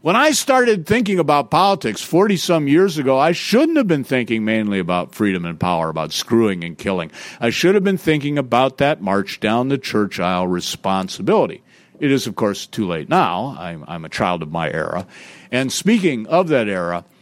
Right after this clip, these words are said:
uh, here are three slogans from three nineteen sixties posters that never, ever existed. "Sisterhood is responsible." "Black responsibility."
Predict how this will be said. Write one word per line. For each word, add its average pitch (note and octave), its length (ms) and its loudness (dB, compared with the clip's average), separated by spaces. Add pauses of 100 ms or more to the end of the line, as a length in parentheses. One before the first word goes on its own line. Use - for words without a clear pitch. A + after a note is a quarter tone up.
(140)
uh, A2 180 0
here G#3 280 2
are C#3+ 140 2
three F#3 260 2
slogans A#2+ 600 0
from G2+ 260 -8
three E3 640 2
nineteen D#3 500 0
sixties C#3 580 -2
posters G#2 680 -2
that G2+ 240 -10
never, C#3 600 0 (140)
ever A2 480 0
existed. F#2+ 800 -6 (640)
"Sisterhood E3+ 880 4
is C#3 180 -2
responsible." C3+ 800 2 (720)
"Black D#3 420 2
responsibility." D3 1080 2